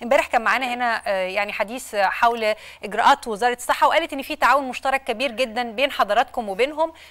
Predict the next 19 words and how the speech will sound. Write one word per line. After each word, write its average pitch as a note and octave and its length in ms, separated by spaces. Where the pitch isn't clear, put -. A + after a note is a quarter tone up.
وإن C#4+ 200
الزائرة A#3+ 360
الصحية A#3+ 360
اللي A#3 100
موجودة G#3+ 340
في A#3+ 100
المدارس A3+ 480
هي B3 80
اللي A3+ 140
هتقوم A#3 420
بالتبليغ G3+ 540
والإدارات F#3+ 640
التعليمية F#3 440
عشان C#4 180
اتخاذ B3 360
اللازم A#3+ 360
لو B3 140
ظهرت C4 340
حالات. D#3+ 280